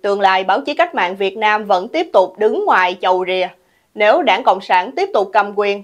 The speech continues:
họ rất biết mạng xã hội là nơi ngày càng nhiều người tìm đọc. Vì vậy, Đảng vẫn tiếp tục ưu ái rò rỉ cho những người đưa tin đắc lực thực sự của họ trên mạng xã hội. Số phận của những kẻ làm dư luận viên cấp thấp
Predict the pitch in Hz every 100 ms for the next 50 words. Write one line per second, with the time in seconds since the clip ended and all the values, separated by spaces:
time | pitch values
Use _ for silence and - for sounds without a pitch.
0 | _ - 202 180 220 349 254 302 415 -
1 | 214 196 196 226 277 247 180 208 202 202
2 | 208 214 190 202 196 208 202 202 202 208
3 | 202 196 175 165 _ _ 220 226 220 190
4 | 202 202 185 202 269 185 233 294 381 214
5 | 190 - 220 214 196 208 311 320 196 196
6 | 196 185 330 277 233 214 254 185 202 208
7 | 208 208 208 339 302 202 185 _ - 214
8 | - 208 190 196 214 262 175 180 208 196
9 | 170 - 202 247 165 175 - _ _ _
10 | - 240 349 277 185 196 220 247 170 214
11 | 254 269 269 196 196 220 214 170 185 202
12 | 208 202 - 269 - 320